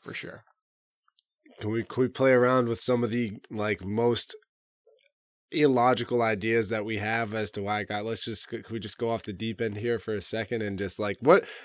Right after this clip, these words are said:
Speaker 2: l-, let me ask you this. Of all the crazy explanations, what is your favorite one?
Speaker 1: My favorite one so far is the one that I personally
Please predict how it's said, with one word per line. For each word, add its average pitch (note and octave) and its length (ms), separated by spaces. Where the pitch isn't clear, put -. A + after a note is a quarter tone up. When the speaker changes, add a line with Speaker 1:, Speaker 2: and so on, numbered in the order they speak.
Speaker 2:
l-, F#3+ 160
let A#3 120
me C4 80
ask G#3+ 180
you D3 80
this. G2+ 200
Of C#3+ 220
all F3+ 200
the E3+ 180
crazy F3+ 560
explanations, B2 1040
what C3+ 360
is D3 300
your C#3 220
favorite B2 960
one? F#2+ 600
Speaker 1:
My E3+ 280
favorite G#3+ 280
one D#3 140
so E3 160
far D3+ 200
is C3 80
the C#3+ 80
one C#3 140
that B2 140
I D3 380
personally B2+ 920